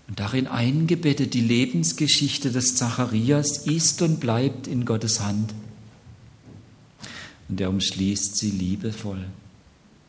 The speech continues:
und kraftvoll. Er ist und bleibt handlungsfähig.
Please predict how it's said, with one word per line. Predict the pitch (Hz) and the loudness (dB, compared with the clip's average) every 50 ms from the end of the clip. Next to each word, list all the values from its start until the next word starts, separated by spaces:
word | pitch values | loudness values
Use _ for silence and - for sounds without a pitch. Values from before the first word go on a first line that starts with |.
| _ - _ _ - - - - - - - - - - - _ _ _ _ _ - - - - - - - _ - | _ -20 _ _ -20 -20 -20 -20 -20 -20 -20 -20 -20 -20 -20 _ _ _ _ _ -20 -20 -20 -20 -20 -20 -20 _ -6
und | 117 127 151 165 160 - - - | -4 -2 0 0 -2 -2 -4 -6
kraftvoll. | - - 120 117 131 120 - - - - - - - 139 131 117 107 104 104 107 - - - - - - - - - - _ - - - _ | -6 -4 -4 -4 -4 -4 -6 -10 -10 -12 -12 -8 -4 -2 0 0 0 -2 -4 -6 -10 -14 -16 -18 -20 -20 -20 -20 -20 -20 _ -20 -20 -12 _
Er | - 110 123 127 127 - - | -2 0 0 0 0 -2 -2
ist | 156 165 165 - - - - | -2 -2 0 -2 -2 -2 -2
und | 165 151 156 156 | -2 -2 -2 0
bleibt | 127 117 120 127 143 143 143 - - - | 0 0 0 0 0 -2 -4 -8 -8 -4
handlungsfähig. | 120 113 127 135 139 - 156 147 147 151 - - - - 117 113 107 104 104 110 - | -2 -2 -2 -2 -2 0 0 0 2 0 0 -2 -2 -4 -4 -2 -4 -4 -6 -10 -14